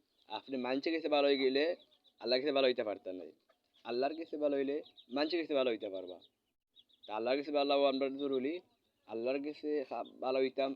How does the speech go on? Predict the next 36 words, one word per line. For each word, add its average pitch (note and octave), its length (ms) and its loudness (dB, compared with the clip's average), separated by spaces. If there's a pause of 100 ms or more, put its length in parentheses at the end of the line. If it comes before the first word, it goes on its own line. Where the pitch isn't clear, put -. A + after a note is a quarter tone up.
আল্লাহর A#2+ 260 -4
কাছে C3 220 -6
কাম B2+ 180 -4
করতাম, D#3+ 300 -4 (400)
তা - 120 -10
আল্লাহ C#3 280 6
ভালো E3+ 240 6
পাইবে, F3 260 0
মানুষে C#3 340 0
ভালো A#2 240 2
পাইব। G2+ 180 -4 (460)
যদি C#3+ 100 -4
আমরা D3+ 160 0
মানুষের D3 440 0
দেখে E3 200 0
ভালো D#3 140 2
লাগে D3+ 140 0
কাম C#3+ 220 0
করি, D3 240 -2 (720)
চালচরণ C3 460 0
সুন্দর C#3 320 -2
করি, C3+ 200 -2 (580)
তাহলে C3 260 4 (1040)
আল্লাহ A#2+ 280 2
ভালো C3 180 6
পাইতে G#2+ 260 -4
নাই। G2+ 120 -10
আল্লাহ A2+ 300 -4
যদি D3 100 -4
ভালো D3+ 220 2
না C#3+ 120 0
পাইন, C#3 200 2 (840)
আমরা A#2 280 0
লাইফের A#2+ 460 2
সব D3+ 280 -2
কিছুই C3 300 -4